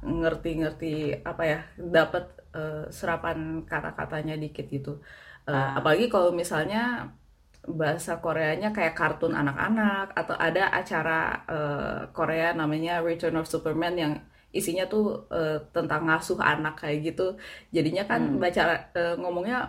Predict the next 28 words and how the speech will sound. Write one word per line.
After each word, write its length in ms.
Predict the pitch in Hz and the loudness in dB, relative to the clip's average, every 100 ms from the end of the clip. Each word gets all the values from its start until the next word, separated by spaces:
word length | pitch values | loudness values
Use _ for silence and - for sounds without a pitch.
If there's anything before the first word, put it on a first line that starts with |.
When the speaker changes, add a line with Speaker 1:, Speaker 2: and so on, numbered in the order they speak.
| - | -6
Speaker 1:
mudah 340 | 180 170 156 175 | 0 2 4 4
gitu 240 | 180 170 180 | 2 -2 2
ya. 160 | 160 151 170 - | 2 2 -2 -10
Soalnya 440 | 135 160 151 175 208 | -6 -4 -4 -6 -6
sama 240 | 165 - | -4 -2
anak 180 | 160 - | -2 -4
kecil 340 | 175 - 190 190 | -8 -4 0 0
itu 220 | 175 175 | -2 -4
Ki, 220 | 202 196 202 208 - - - - - - | -6 -4 -2 -2 -4 -14 -20 -20 -14 -2
eh, 260 | 156 147 - | 0 0 -2
lumayan 380 | - 156 147 151 | -2 2 2 2
ngerti 320 | 208 185 175 | 0 2 2
itu. 160 | 175 175 | 0 0
Kalau 320 | 156 143 139 | 2 2 2
nggak 160 | 147 | 0
pakai 180 | 131 143 | 0 -2
subtitle 460 | 160 147 147 139 196 | -2 -2 -2 0 0
Ki 120 | 208 | 0
masih 280 | 196 170 147 | -2 -2 -2
nggak 100 | - | -2
apa-apa 380 | 147 156 151 147 | -4 -4 -4 -2
gitu. 380 | 143 135 131 131 - - - _ | -2 -2 -2 -4 -14 -20 -20 _
Tapi 280 | - 151 196 | -6 -2 0
kalau 280 | 202 165 160 | 4 4 4
misalnya 580 | 165 165 170 156 151 151 147 147 151 - | 2 -2 -2 0 2 2 2 0 -4 -4
drama 380 | 139 147 147 151 | 0 2 4 2
Korea, 760 | 147 165 160 165 196 240 240 214 - - - | 0 0 0 2 2 2 0 -6 -16 -16 -2
hmm, 840 | 247 262 262 262 262 262 262 | 0 0 -2 -4 -4 -4 -4